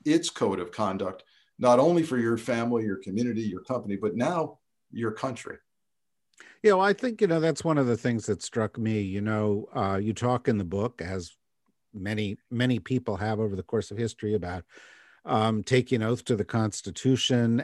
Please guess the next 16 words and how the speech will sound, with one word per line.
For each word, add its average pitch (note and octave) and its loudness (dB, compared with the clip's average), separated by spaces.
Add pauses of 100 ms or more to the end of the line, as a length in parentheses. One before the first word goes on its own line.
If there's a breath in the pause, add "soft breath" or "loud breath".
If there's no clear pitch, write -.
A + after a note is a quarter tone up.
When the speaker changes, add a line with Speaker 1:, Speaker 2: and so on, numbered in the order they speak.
(100)
Speaker 2:
and, F#2 -6
uh, F2 -6
the, F2 -8
the, G2 -6
the, G#2 -8
the, F2+ -12 (180)
the G2 -6
job A2+ 2
of G#2 -2
the G#2+ 0
F G#2 -6
B A#2 -2
I G#2+ -6
in F#2 -8
terms G2 -6
of, E2+ -8